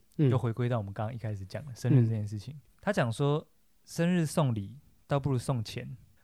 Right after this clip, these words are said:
Speaker 2: 可是我觉得送钱真的太不浪漫。反正他就是说，假设你有精心准备礼物，
Speaker 1: 嗯。
Speaker 2: 就表示说这个礼物包含了你对这个人的了解，
Speaker 1: 嗯。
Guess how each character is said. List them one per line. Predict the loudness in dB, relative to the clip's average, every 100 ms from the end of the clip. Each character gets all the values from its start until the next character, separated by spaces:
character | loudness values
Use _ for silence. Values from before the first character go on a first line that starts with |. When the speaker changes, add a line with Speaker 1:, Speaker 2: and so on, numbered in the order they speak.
| -4
Speaker 2:
可 | 0
是 |
我 | 2
觉 | 2
得 | 2
送 | 2 0
钱 | -2 -4
真 | -4
的 | -4
太 | -4
不 | -4
浪 | -6
漫。 | -8 -12 -14 -6
反 | -2
正 | 2
他 | 2
就 | 2
是 | 0
说， | 0 -2 -4 _ _
假 | -4
设 | -2
你 | 0
有 | 0
精 | 0
心 | 2 0
准 | 0
备 | 0 -2
礼 | -2 -4
物， | -4 4
Speaker 1:
嗯。 | 8 8 6 -4 -6
Speaker 2:
就 | -6
表 | -2 -4
示 | -2 -4
说 | -2 -2
这 | -4
个 | -6
礼 | -4 -4
物 | -4
包 | -2 -2
含 | -2
了 | -8
你 | -10
对 | -8
这 | -8
个 | -6
人 | -6
的 | -6 -6
了 | -6 -8
解， | -8 -8 -10 -14 _ _ 6
Speaker 1:
嗯。 | 8 8